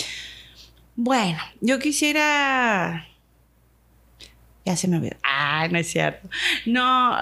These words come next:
lo que yo creo es que esta experiencia es única en la historia. Ya saben que para mí la historia es maravillosa y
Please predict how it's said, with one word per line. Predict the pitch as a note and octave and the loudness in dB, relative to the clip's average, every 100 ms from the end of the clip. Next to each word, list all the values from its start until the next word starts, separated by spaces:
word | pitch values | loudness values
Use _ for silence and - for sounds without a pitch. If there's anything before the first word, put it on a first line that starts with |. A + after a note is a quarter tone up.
| - | 0
lo | C#4 C4+ | 0 0
que | C4+ C4 - - - _ _ _ _ _ _ _ - - | 2 2 0 -8 -20 _ _ _ _ _ _ _ -20 -18
yo | A3+ A#3 F4+ F#4 | -8 -4 -4 0
creo | G4+ F#4 F4+ | 0 2 2
es | E4+ D#4 - | 2 0 -2
que | D4 C#4+ C4 - - _ - | 0 2 0 -2 -10 _ -4
esta | C4+ C4+ - D#4 D#4 D4+ C#4+ - | 0 0 0 0 2 2 2 -2
experiencia | - - G#3 G#3 A#3+ C4 C4 B3+ C#3+ - _ _ _ - | -6 -4 -2 0 0 0 0 0 -2 -8 _ _ _ -2
es | A3 A3 | -2 2
única | A3+ A#3 A3 | 2 2 0
en | G3+ | 0
la | |
historia. | E3 - F3 G3 - - _ - _ _ | -2 -2 0 0 -4 -12 _ -20 _ _
Ya | F3+ F#3 | -4 -2
saben | F#3 G3 G3 | 0 -2 -2
que | F#3 | 0
para | F#3 F3+ | 0 2
mí | F3+ | 2
la | F#3 | 0
historia | - F#3 F#3 F#3 F3+ - _ - | -2 -2 0 0 -2 -6 _ -2
es | F#3 F3 | -2 2
maravillosa | F#3+ E3+ D#3 E3 E3 F#3+ G#3 - - - - - _ - | 0 2 0 0 -2 -4 -4 -10 -20 -20 -20 -20 _ -10
y | - G#3+ G#3+ G#3 G3 - | -2 0 2 2 0 -4